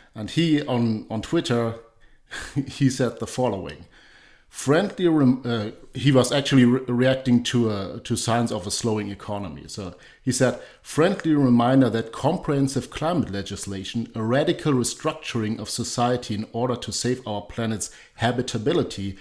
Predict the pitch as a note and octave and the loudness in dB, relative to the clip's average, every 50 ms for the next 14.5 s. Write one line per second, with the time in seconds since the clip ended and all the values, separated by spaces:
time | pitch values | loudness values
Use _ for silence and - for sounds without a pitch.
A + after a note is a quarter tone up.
0 | - - - _ - - - - - G#2 F2 - B2 D#3 F3 - - - D3 B2+ | -16 -20 -20 _ -6 -4 -2 -2 -2 -2 -2 0 0 0 0 0 -2 -4 -4 -4
1 | - - A#2 A#2 A#2 A2+ A2+ G#2+ - - - - - B2+ A#2+ A#2 A#2+ A#2 A2 G#2+ | -2 -2 0 0 0 0 -2 -2 -4 -8 -10 -4 0 2 2 4 4 2 0 -2
2 | - - - - A2 G#2+ - G2+ G2 - - - - - _ _ - A2+ - - | -6 -6 -6 -6 -6 -6 -6 -8 -8 -8 -10 -14 -18 -20 _ _ -6 -4 -2 -2
3 | B2 - - A2 G#2+ G#2+ G#2+ - B2 B2 A#2+ - - - F2+ E2 - - - _ | -2 -2 -2 -4 -2 -2 -2 -2 -2 -2 -2 -4 -8 -14 -14 -14 -16 -18 -20 _
4 | _ _ - - - - - - - _ _ - - - A2 G#2 G#2 G2+ G2 - | _ _ -20 -20 -20 -20 -20 -20 -20 _ _ -10 -6 -4 -2 -2 -2 -2 -4 -6
5 | - - B2 - A#2+ G2 F#2 A2 - C3+ C3 C3+ B2+ - C3 B2+ A#2 - C3+ A#2 | -6 -4 -2 0 0 0 -2 -2 2 4 4 6 6 4 2 0 0 0 -2 -2
6 | G#2+ B2 B2 A#2+ - - C3+ B2+ A#2 A#2+ A#2+ - B2 A#2+ A2+ A2 G#2+ A2+ B2 B2+ | 0 2 0 0 0 -4 -4 -2 -2 -2 -2 -4 -2 -2 -2 -2 0 2 4 4
7 | B2+ A#2+ A#2+ - A#2+ G#2+ - B2+ E3 A3 A3 G#3 F3+ C#3 C#3 C#3+ C3+ C3+ B2+ B2 | 4 4 2 2 -2 -2 -2 -2 -2 0 0 -2 -2 0 2 4 4 4 2 2
8 | - - C3+ B2 B2 A#2+ B2 B2 A2 A2 A#2 A2+ A2 G#2+ G2+ A2+ A2 A2 G#2 G2 | 0 0 2 2 2 2 2 0 -2 0 0 -2 -2 -2 -2 -2 -2 -4 -4 -4
9 | A2 A2 A2+ - A2+ A2 - - - G#2+ G#2 G2 - G#2 G2 G2 G#2 F2 B2 B2+ | -4 -6 -4 -2 -4 -4 -2 -4 -4 -6 -6 -4 -4 -4 -4 -4 -4 -2 0 0
10 | G#2 F#2 F2 - - - - - - - - A#2+ A2+ A2 A#2 G#2+ - - D3 C#3+ | 0 -2 -4 -6 -12 -20 -20 -20 -20 -8 -4 -2 0 0 0 0 0 2 2 4
11 | C3 A#2+ A#2+ A#2 A2+ - - - B2+ A2+ G#2+ - - A#2 A2 A2+ A#2+ A#2+ A#2 A#2 | 4 4 4 2 0 -2 -6 -6 -6 -8 -6 -6 -6 -4 -2 0 0 0 0 -2
12 | - - A2+ A2 G#2 G#2 G2+ G#2 - - - - - B2 - A#2 A#2 A2 G2 F#2+ | -4 -4 -4 -4 -4 -4 -6 -8 -12 -14 -14 -12 -12 -8 -4 -2 -2 -2 -4 -6
13 | - - A#2 A2 G#2 - G#2+ F#2 G2 G#2 G2+ G#2 G#2 G2+ F#2 F2 G#2 G#2 G2+ F#2+ | -6 -6 -4 -4 -4 -6 -8 -10 -8 -8 -6 -6 -6 -6 -6 -6 -6 -6 -4 -6
14 | E2 G#2 F#2+ F2 F#2+ F#2+ F#2+ F#2 F3+ | -6 -8 -8 -10 -8 -8 -8 -8 -10